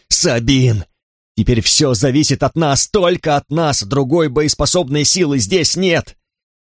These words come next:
Сабин восстановил самоконтроль и кивнул. "Хорошо". Веспасиан выпустил его руку. "А теперь скачи в лагерь и сними с обоза четыре наши когорты, а заодно любые вспомогательные части, какие найдёшь.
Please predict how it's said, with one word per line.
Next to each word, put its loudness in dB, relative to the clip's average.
Сабин 0
восстановил 0
самоконтроль 0
и 2
кивнул. -2
"Хорошо". 0
Веспасиан 2
выпустил 0
его 2
руку. -2
"А 0
теперь 0
скачи -2
в -4
лагерь -2
и 2
сними 0
с -2
обоза 0
четыре 0
наши 0
когорты, -2
а 2
заодно 0
любые 2
вспомогательные 0
части, 0
какие 0
найдёшь. 0